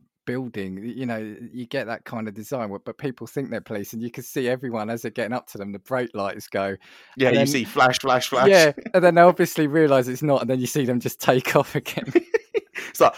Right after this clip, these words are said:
Speaker 2: a highway, it's a highway maintenance bloke. You're like, "Yeah, back to ninety." <laughs>
Speaker 1: Yeah, screw you, highway bloke. <laughs>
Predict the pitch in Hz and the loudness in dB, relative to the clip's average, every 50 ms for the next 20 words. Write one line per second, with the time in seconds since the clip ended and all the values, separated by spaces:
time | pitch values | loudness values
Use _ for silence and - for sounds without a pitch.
0 | - - 151 135 135 147 143 135 131 135 127 127 127 - 127 - - 120 110 143 | 0 0 0 4 6 8 8 8 8 6 6 6 4 2 0 -2 -2 0 2 4
1 | 139 131 123 123 123 117 131 131 - - 110 - - 117 104 87 101 120 120 120 | 4 4 4 4 2 2 2 0 0 -2 -4 -4 0 0 0 2 2 0 0 0
2 | - 160 160 147 143 - - - - - - 165 147 139 139 143 139 - - 165 | 0 2 2 2 2 2 0 -2 -2 0 0 0 2 4 4 2 2 2 2 2
3 | 160 143 - - - - - - - - 160 151 - - - - - - 185 175 | 2 0 -2 -6 -6 -6 -6 -6 -4 -4 -4 -4 -4 -6 -10 -12 -4 0 0 2
4 | 165 156 156 170 156 131 - - - 98 101 113 117 117 - 113 120 135 143 _ | 2 2 0 0 0 -2 -2 -4 -6 -6 -6 -6 -8 -8 -8 -8 -8 -8 -10 _
5 | - - _ - - - _ - 403 - - - _ _ _ _ _ _ _ - | -18 -20 _ -14 -14 -12 _ -10 -10 -10 -12 -18 _ _ _ _ _ _ _ -20
6 | - _ | -18 _